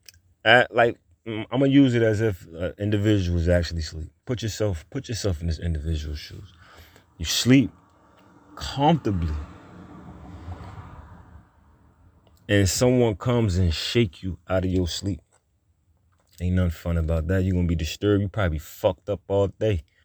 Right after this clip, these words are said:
for the rest of the day. You heard? So getting woke up abruptly, there's nothing fun about it. And that's, and that's going back to that pain, that me being grounded. I was woken up abruptly.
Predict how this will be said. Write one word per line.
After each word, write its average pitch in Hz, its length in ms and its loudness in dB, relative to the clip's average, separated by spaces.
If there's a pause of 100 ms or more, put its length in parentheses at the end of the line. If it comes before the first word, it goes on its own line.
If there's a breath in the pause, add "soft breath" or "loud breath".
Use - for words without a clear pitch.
for 82 100 -8
the 80 100 -8
rest - 200 -10
of - 60 -12
the - 60 -8
day. 107 240 -2 (1600)
You 87 120 2
heard? 110 260 4 (320 loud breath)
So - 200 -2
getting 113 340 4
woke 127 240 4
up 139 140 4
abruptly, 120 680 0 (1400)
there's 101 120 0
nothing 117 160 6
fun 127 220 2
about 95 260 -4
it. - 60 -20 (2750)
And 98 80 2
that's, 101 200 6 (200)
and 95 80 0
that's 87 160 2
going 87 220 2
back 82 180 2
to 85 120 -8
that 82 220 -2 (220)
pain, 104 340 -2 (340)
that 82 200 -4 (540)
me 92 180 2
being 85 300 4
grounded. 92 340 0 (440 soft breath)
I 82 80 -6
was 85 200 -2
woken 90 320 0
up 82 140 -2
abruptly. 90 580 -4